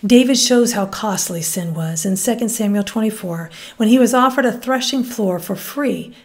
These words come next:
to make a guilt offering, he refused. He said in verse twenty-four, "No, but I will certainly buy it from you for a price, for I will not offer burnt offerings to the Lord my God that cost me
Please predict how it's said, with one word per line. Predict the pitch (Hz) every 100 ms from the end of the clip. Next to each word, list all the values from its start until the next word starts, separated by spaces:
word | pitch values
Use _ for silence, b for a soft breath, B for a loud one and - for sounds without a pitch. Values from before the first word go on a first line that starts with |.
| -
to | 208
make | 196 196
a |
guilt | 196 220 220
offering, | 180 165 185 170
he | 180
refused. | 185 165 185 170 160 185 B B B B
He | - 262
said | 294 285
in | 254
verse | 262 254
twenty-four, | - 269 254 247
"No, | 226 254 269 269
but | 247 226
I | 240
will | 233 196
certainly | - - 277 262
buy | 202 214
it | 214
from | 214 214
you | 208
for | 196 202
a | 196
price, | 196 180 156 - - B B B
for | 220
I | 208
will | 226
not | 226 254 285
offer | 277 254 233
burnt | 226 226 214
offerings | 202 196 196 -
to | -
the | 269
Lord | 226 185 175
my | 175 214 262
God | 220 190 165 - B B B
that | 202 -
cost | 190 165 -
me | 170 160 160